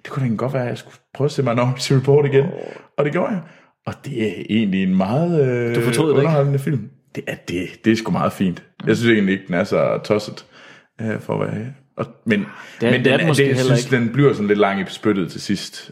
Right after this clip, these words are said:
Speaker 1: Øh, den, alle jagtscenerne er meget fine, men det er som om, den ikke rigtig gider at afslutte sig selv til sidst.
Speaker 2: Ja.
Speaker 1: Det er mit eneste udgang. Men altså, hvis man har brug for noget, øh, noget okay sci-fi, så skal man
Speaker 2: Så
Speaker 1: ikke,
Speaker 2: du
Speaker 1: øh,
Speaker 2: glæder dig også til T V-serien?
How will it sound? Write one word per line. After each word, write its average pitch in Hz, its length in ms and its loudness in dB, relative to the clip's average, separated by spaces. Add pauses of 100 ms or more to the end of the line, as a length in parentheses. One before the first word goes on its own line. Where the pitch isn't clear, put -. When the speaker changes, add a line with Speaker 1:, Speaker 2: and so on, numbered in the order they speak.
(120)
Speaker 1:
Øh, 98 60 -10 (1080)
den, 117 100 2 (160)
alle 139 160 4
jagtscenerne 107 640 0
er 87 40 0
meget 92 240 2
fine, 95 220 0
men 92 100 2
det 107 60 4
er 98 40 0
som 110 120 4
om, 110 160 4
den 104 120 -2
ikke 98 200 0
rigtig - 220 -4
gider 98 200 2
at 55 60 -2
afslutte - 420 -6
sig - 80 -10
selv - 200 -4
til - 140 -16
sidst. - 140 -4
Speaker 2:
Ja. 117 140 -4 (380)
Speaker 1:
Det 123 60 4
er 117 40 6
mit 98 120 2
eneste 90 560 0
udgang. 87 280 -2
Men 87 140 0
altså, - 200 -6
hvis - 180 -14
man 87 80 -4
har 90 80 -2
brug 139 280 2
for 92 440 4
noget, 92 500 2
øh, 71 140 -2 (1200)
noget 98 280 2 (200)
okay 107 280 2
sci-fi, 98 500 0 (680)
så - 180 -10
skal - 140 -2
man 95 120 4
Speaker 2:
Så 107 60 4
Speaker 1:
ikke, 117 120 0
Speaker 2:
du 127 60 6
Speaker 1:
øh, - 100 2
Speaker 2:
glæder 135 260 4
dig 113 80 0
også 110 180 -2
til 101 180 -4
T - 120 -6
V-serien? - 560 -8